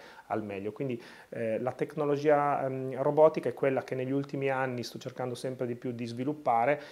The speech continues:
e s-, e, e ho notato che mi consente di aumentare la qualità, diciamo, del, del, della mia chirurgia.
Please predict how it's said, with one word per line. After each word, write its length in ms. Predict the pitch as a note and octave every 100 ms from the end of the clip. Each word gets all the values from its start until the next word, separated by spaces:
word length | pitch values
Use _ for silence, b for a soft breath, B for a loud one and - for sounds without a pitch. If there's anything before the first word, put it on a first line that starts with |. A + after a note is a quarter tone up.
| B B
e 140 | B2
s-, 160 | - -
e, 320 | D3 C#3 C#3+
e 60 | D3+
ho 100 | D3
notato 480 | D3+ D3+ C3+ C#3 D3+
che 140 | C3
mi 160 | B2 A#2
consente 760 | C3+ C3 - C3 B2+ C3 C3
di 160 | A#2+ A#2+
aumentare 840 | B2 B2 B2+ C3 B2 G#2+ A#2+ B2+ B B
la 160 | - A#2
qualità, 480 | - A#2 A2+ G#2 A2
diciamo, 400 | G#2+ - G#2 G#2
del, 180 | G#2+ -
del, 520 | A#2+ A2 G#2+ G#2+ G#2
della 160 | A2 G#2
mia 160 | G#2+
chirurgia. 640 | G2+ A#2 G#2 G2+ G2+ G2+ F2